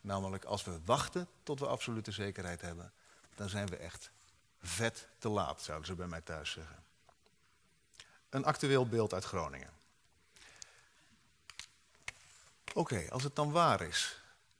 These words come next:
dat hij komt, als we de wet op ons afkrijgen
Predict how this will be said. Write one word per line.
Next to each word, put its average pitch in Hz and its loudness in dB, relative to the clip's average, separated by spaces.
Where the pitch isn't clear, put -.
dat 101 -6
hij 98 -4
komt, 117 -4
als 113 0
we 107 -2
de 107 -2
wet 110 0
op - -6
ons 107 -4
afkrijgen 101 -2